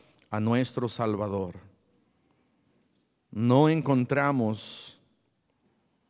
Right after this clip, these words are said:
algo en que nos pueda hacer ver que era un mal padre José, una mal madre, eh, María. Al contrario, encontramos buenas cosas de ellos.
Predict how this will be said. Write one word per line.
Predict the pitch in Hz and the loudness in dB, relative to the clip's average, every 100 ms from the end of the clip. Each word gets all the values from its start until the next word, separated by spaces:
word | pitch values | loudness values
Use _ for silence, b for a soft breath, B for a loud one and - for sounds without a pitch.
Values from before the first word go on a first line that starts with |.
| _ _ _ _ _ _ _ _ _ - | _ _ _ _ _ _ _ _ _ 0
algo | 127 139 127 101 98 98 - - _ _ _ _ _ _ _ _ _ | 4 4 4 0 -2 -6 -14 -20 _ _ _ _ _ _ _ _ _
en | 101 104 | -10 -6
que | 107 | -4
nos | 101 | -6
pueda | 107 123 127 135 135 135 127 | -4 -4 -2 -2 0 0 -2
hacer | - 104 - 117 117 | -6 -12 -10 -8 -4
ver | 113 117 120 113 | -2 -2 -4 -8
que | 107 107 | -10 -8
era | 110 113 110 104 - _ | -6 -4 -4 -6 -10 _
un | 104 110 | -6 -4
mal | 101 | -4
padre | - 110 117 127 123 | -4 -2 0 2 0
José, | 117 107 - 120 123 120 | -2 -6 -4 -4 -2 -2
una | 117 101 95 | -4 -6 -6
mal | 90 92 | -8 -8
madre, | 104 123 123 120 120 - | -6 -4 -2 -2 -4 -6
eh, | - 101 | -8 -6
María. | 101 107 127 131 127 120 - _ b b b b b b b - | -4 -2 0 0 0 -4 -10 _ b b b b b b b -8
Al | 107 104 | -6 -4
contrario, | 110 104 117 120 110 104 | -4 -2 -2 0 0 -4
encontramos | 98 98 92 104 117 120 101 | -6 -8 -8 -4 -4 -4 -4
buenas | 113 117 - | -4 -6 -6
cosas | 110 104 104 | -8 -8 -8
de | 92 92 | -8 -8
ellos. | 90 85 87 - - | -8 -12 -18 -20 -20